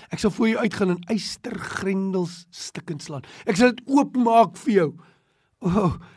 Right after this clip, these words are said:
is so lieflik, en hier gebeur dit met Petrus, en dan besef hy een oomblik. Dit kan nie iets anders wees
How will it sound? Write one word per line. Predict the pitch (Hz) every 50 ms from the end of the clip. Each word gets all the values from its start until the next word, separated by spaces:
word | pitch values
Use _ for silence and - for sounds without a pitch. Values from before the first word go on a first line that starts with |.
| _ _ _ _ _ _ -
is | 175 165 180
so | 226 202
lieflik, | 196 196 202 180 214 196 185 160 175
en | 170
hier | 170 180 180
gebeur | 185 180 151 147 160 170 175
dit | 180 170 175
met | 175 151 170
Petrus, | - 185 165 139 160 139 165
en | 151
dan | 143 143 151 156 160
besef | 156 143 - 175 156 139 -
hy | 160 156 147 -
een | - 151 156 151 151 151 -
oomblik. | - 135 131 127 123 110 104 - - - _ _ _ _ _ _ _ _ _ _ _ _ _ _ _ _ _ -
Dit | 151 151 147 - - - _ _
kan | - 220 180 170
nie | 175 175 170 165 175 - -
iets | 165 160 - - -
anders | - 147 147 139 135 - -
wees | - 127 120 131 139 120 107 101 - - - -